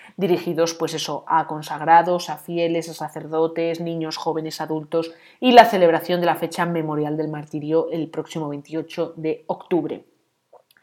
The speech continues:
Se tiene pensado también organizar un ciclo de conferencias y todos los preparativos relativos a la ceremonia de beatificación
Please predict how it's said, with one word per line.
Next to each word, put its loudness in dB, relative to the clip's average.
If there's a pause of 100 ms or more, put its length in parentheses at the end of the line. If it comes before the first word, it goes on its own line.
(180)
Se -6
tiene 0
pensado -4
también -6
organizar -6
un -8
ciclo -8
de -8
conferencias -4 (240)
y 0
todos 8
los -4
preparativos -4
relativos 4
a 0
la 10
ceremonia -2
de -2
beatificación -6